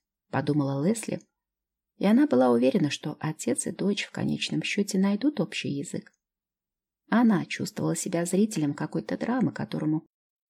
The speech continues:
уже пора уходить, потому что все закончилось. Они молча ехали обратно на виллу Олесио. Он планировал вернуться к своей теще на следующее утро и снова поговорить с Рэйчел.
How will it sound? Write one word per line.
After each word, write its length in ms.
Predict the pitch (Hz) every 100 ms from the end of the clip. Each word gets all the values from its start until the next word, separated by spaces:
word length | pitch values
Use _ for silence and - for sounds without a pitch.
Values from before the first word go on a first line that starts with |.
| _
уже 240 | 151 170
пора 280 | 180 190 180
уходить, 560 | 151 - 165 233 277 -
потому 320 | 165 165 175
что 280 | 180 185 185 _ _ _ _ _
все 180 | - -
закончилось. 720 | 180 185 240 240 165 165 - _ _ _ _ _ _ _ _ _ _ _ _ _ _ _ _ _ _ _ _ -
Они 400 | 202 220 226 214
молча 440 | 185 190 160 - 151
ехали 380 | 156 175 151 147
обратно 480 | 143 147 147 143
на 160 | 131 139
виллу 320 | 151 160 160
Олесио. 680 | - 180 147 139 - - 190 _ _ _ _ _ -
Он 180 | 269 339
планировал 540 | 170 151 190 226 156
вернуться 560 | 139 147 165 180 - 151
к 80 | -
своей 400 | - 151 143 139
теще 480 | - 202 - -
на 240 | 175 151 143
следующее 540 | - 160 139 - 165
утро 260 | 262 - 208
и 140 | 226
снова 320 | - 185 196
поговорить 480 | 151 135 135 139 170
с 120 | -
Рэйчел. 560 | - 139 127 - 135 185